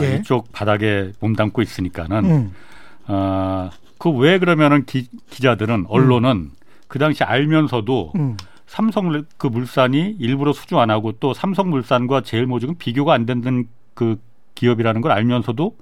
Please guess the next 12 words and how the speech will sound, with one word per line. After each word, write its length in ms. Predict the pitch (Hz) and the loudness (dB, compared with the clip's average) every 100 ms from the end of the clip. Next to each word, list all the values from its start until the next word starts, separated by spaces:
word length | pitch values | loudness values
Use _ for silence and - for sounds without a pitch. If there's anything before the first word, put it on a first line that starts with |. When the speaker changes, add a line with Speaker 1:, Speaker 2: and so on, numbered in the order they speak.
| - - - | -20 -20 -6
Speaker 2:
왜 220 | 107 165 | 4 4
그러면 280 | 196 185 165 | 4 0 -2
그걸 480 | - 143 151 135 135 | 0 2 4 2 -2
삼성그룹에서 1600 | - 196 190 185 165 170 - - - - - 123 165 190 175 143 143 - | -6 -2 2 2 2 -4 -12 -20 -20 -16 -4 0 2 2 2 2 0 -8
원하는 440 | 107 120 135 135 | 0 4 4 4
대로 360 | 110 98 123 85 - - - - - - - - | 0 0 0 -2 -8 -20 -20 -20 -20 -20 -20 -4
해준 180 | 180 180 | -2 0
겁니까? 380 | 156 123 107 151 - | 0 0 0 -2 0
그야말로 380 | 156 151 160 | 0 4 4
그렇게 340 | 151 160 165 170 | 4 0 2 2
해주면 240 | 135 139 | 4 2
옛날처럼 720 | 113 131 143 127 131 127 82 | 4 4 4 2 2 2 0